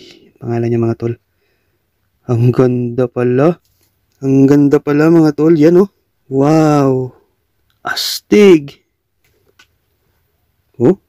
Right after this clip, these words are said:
Ang angas lumakad, mga tol. O, saan ba natin siya ilalagay?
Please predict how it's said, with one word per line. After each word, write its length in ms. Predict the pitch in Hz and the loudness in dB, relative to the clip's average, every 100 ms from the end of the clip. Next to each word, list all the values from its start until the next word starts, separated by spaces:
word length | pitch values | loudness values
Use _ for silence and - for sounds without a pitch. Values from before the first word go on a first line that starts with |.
| _ _ _ _ - | _ _ _ _ -6
Ang 160 | 156 139 | -4 -2
angas 560 | 143 143 143 143 165 151 | 0 0 0 0 -2 -2
lumakad, 560 | 151 143 135 135 147 | -2 0 0 0 0
mga 160 | 139 135 | 0 0
tol. 180 | 143 139 - _ _ _ - | -2 -4 -8 _ _ _ -16
O, 80 | 123 | -4
saan 160 | 131 | 0
ba 80 | 127 | 2
natin 240 | 127 127 127 | 0 -2 -4
siya 160 | 123 | -4
ilalagay? 480 | 120 113 113 117 110 | -2 -4 -6 -8 -10